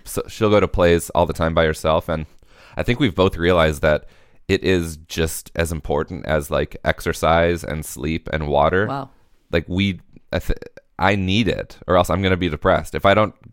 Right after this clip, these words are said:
Speaker 1: go see a movie or go see a band that I like or go see a play that I'm interested in, um, like, what, what, what am I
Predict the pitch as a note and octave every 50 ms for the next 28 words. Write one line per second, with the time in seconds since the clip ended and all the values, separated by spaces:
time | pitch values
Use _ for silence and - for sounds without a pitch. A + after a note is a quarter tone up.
0 | _ _ _ - F#2+ G2 F#2+ - - F#2 F2+ E2+ D#2+ F2 F2+ F#2+ F2+ F#2+ E2+ E2+
1 | D#2+ F2 E2+ - F2 E2 D2+ - D#2 E2 F#2 G2 F2+ D#2+ D#2+ D2+ D2+ D2+ D2+ E2
2 | - - - - - - - E2 E2+ F2+ F2+ - F2 D#2+ - - - E2 F2+ F#2
3 | F2+ D#2 D#2 D2 D2+ D#2 - - D#2 - - - C#2+ D2 C#2+ C#2 D2+ E2 - -
4 | - - - - - - _ - - D#2 D#2+ D#2 D#2 D#2 D2+ - _ _ _ _
5 | _ _ _ _ _ _ _ _ _ _ _ _ _ - F2+ E2+ F2 - - -
6 | - - - E2 F2+ F#2 - - - - - _ _ _ _ _ _ _ _ _
7 | - F2 E2+ E2 F#2 F#2+ - - - - E2+ G2+ G2 B2 A#2